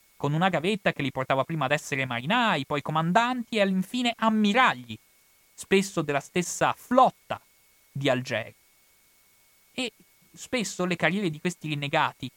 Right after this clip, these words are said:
veramente raggiungevano livelli sbalorditivi, specialmente se una persona aveva studiato, aveva qualche conoscenza. Si pensi, per esempio, a quello che si può definire comunque l'interprete ufficiale, il Gran Dragomanno, come si,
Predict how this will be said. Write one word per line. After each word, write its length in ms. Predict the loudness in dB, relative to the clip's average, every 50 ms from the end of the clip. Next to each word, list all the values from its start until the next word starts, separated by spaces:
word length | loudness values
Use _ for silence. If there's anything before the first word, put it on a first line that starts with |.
| _ _ _ _ _
veramente 560 | -8 -6 -6 -4 -2 -2 -2 -2 -4 -4 -4
raggiungevano 540 | -4 -4 -6 -6 -6 -2 -2 -2 -2 -2 -4
livelli 340 | -2 0 0 0 0 -2 -6
sbalorditivi, 720 | -6 -2 -2 0 0 0 -4 -6 -8 -12 -14 -16 -20 -20 _ _ _ _ _ _ _ _
specialmente 720 | -6 -2 0 2 4 4 4 4 0 0 0 0 -2 -4
se 100 | -4 -4
una 120 | -4 -4
persona 380 | -4 -4 -4 -4 -2 -2 0 0
aveva 220 | 0 0 -2 -4
studiato, 580 | -4 -4 -6 -4 -2 0 2 2 2 2 0 0
aveva 220 | 0 0 0 -2
qualche 340 | 0 0 -2 -2 -2 -2 -6
conoscenza. 720 | -6 -6 -6 -6 -4 0 2 2 2 2 0 -2 -4 -4 -4 _ _ _ _
Si 180 | -4 -4 -2
pensi, 480 | 0 2 2 2 2 0 0 -2 -6 -4
per 160 | -4 -4 -2
esempio, 500 | -2 0 0 0 0 -2 -2 -4 -6 -6 -8 _ _ _ _ _ _ _ _ _ _ _ _ _ _ _ 0
a 360 | 2 4 4 4 2 0 -2 _
quello 320 | _ -2 0 0 0 0
che 100 | -2 -4
si 160 | -8 -10 -10 -8
può 160 | -4 -4 -4
definire 600 | -4 -4 -8 -8 -4 -2 -2 0 0 0 0 -2 _ _ _ _
comunque 460 | -4 0 0 0 0 0 2 2 2
l'interprete 840 | 4 2 0 -2 0 2 4 4 4 2 0 -2 -2 0 0 -2 -2 -4 _ _ _ -10
ufficiale, 680 | -10 -8 -6 -2 2 4 4 6 4 4 0 -2 -6 -10 _ _ _
il 180 | -6 -4 -4 -2
Gran 340 | 0 2 4 4 4 4 4
Dragomanno, 720 | 4 6 4 6 4 4 2 4 2 2 0 -2 -4 -4
come 220 | -4 -6 -6 -6 -6
si, 140 | -8 -8